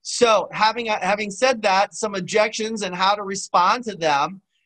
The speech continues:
is, uh, they'll say, um, "I need to think about it,"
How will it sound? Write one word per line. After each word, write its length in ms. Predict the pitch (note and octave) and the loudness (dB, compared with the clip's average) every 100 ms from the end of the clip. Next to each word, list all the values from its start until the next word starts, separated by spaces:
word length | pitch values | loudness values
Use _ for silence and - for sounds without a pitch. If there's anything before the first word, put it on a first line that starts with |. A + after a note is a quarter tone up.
| - | 0
is, 360 | F#3+ G3 F#3 | 0 2 2
uh, 220 | G3 F#3 F3 | 2 4 2
they'll 160 | F#3 | 0
say, 360 | G3 G#3+ G3 F#3 | 2 2 4 4
um, 320 | F3 D#3+ C3 _ _ _ _ _ _ _ _ _ - | 2 2 -2 _ _ _ _ _ _ _ _ _ -4
"I 140 | A3+ | -2
need 180 | C4+ C#4+ | -2 0
to 80 | C4 | 0
think 320 | B3+ C#4 C4 | 0 -4 -2
about 400 | A3+ E3 D3+ G#2 | -2 0 0 -2
it," 260 | G#2+ _ | -16 _